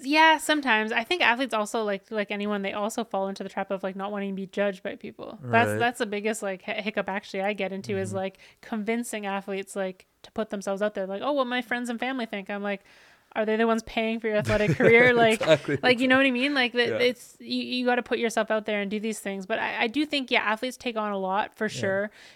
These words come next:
Speaker 1: I mean, a lot of the athletes, like, my goal is to work with those athletes that, you know, they're going, they're, they're on the come up, right? Like, pro, pro female athletes, they don't get
Speaker 2: Mm-hmm.
Speaker 1: paid a lot of money, so they can't hire someone to create a bunch of stuff for them. But, like,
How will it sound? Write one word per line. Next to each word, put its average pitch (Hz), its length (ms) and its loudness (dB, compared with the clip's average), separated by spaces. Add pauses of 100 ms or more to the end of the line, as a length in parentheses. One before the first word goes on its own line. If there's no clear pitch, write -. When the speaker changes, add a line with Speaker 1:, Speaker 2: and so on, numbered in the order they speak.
Speaker 1:
I - 120 0
mean, 226 180 0
a 214 80 -2
lot 220 140 4
of 226 80 -2
the 233 80 0
athletes, 220 320 0
like, 208 200 -4
my 214 220 0
goal 214 200 4
is 208 80 -2
to 214 100 -4
work 202 140 -4
with 208 120 -4
those 196 180 -2
athletes 196 480 -4
that, 202 240 -4 (140)
you 208 140 -8
know, 190 100 -8
they're 196 100 -6
going, 208 360 -2
they're, 214 200 0
they're 226 160 0
on 240 120 0
the 226 80 2
come 220 240 -2
up, 190 180 -2
right? 208 240 0
Like, 208 200 -4 (280)
pro, 208 220 0
pro 220 300 2
female 247 240 -2
athletes, 208 280 -2
they 202 60 -2
don't 208 120 -2
get 214 120 0
Speaker 2:
Mm-hmm. 220 60 -8
Speaker 1:
paid 214 140 2
a 208 40 0
lot 202 200 2
of 196 60 -2
money, 202 220 -2
so 196 120 -10
they 190 80 -6
can't 220 240 -6
hire 208 240 -2
someone 202 240 -8
to 202 60 -8
create 202 240 -4
a 196 40 -4
bunch 196 200 -6
of 185 60 -10
stuff 226 280 -2
for 208 100 -6
them. 196 240 -4
But, 196 160 -2
like, 196 200 -2